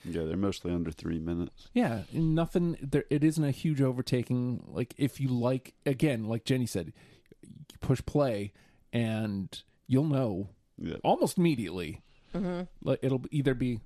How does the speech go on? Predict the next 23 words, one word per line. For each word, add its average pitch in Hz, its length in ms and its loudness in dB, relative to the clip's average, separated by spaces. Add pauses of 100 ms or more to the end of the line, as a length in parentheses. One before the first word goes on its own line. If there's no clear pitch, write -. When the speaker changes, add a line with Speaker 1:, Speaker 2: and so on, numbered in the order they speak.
(160)
Speaker 2:
"Okay, 175 220 0
I'll 165 140 0
give 156 220 0 (220)
the 143 60 -2
rest 143 240 0
of 135 60 0
this 135 140 2
song 131 340 0
a - 100 -6
chance. 113 360 0
Let 117 80 0
me 117 80 0
give 110 340 -2 (340)
a - 140 -18
couple - 180 -2
more." 139 300 2 (840)
Or 123 320 0
you'll 120 160 -2
be 107 80 -2
like, 101 140 -6
"Nah, 104 300 -4
I'm 107 100 0
out." 92 200 -4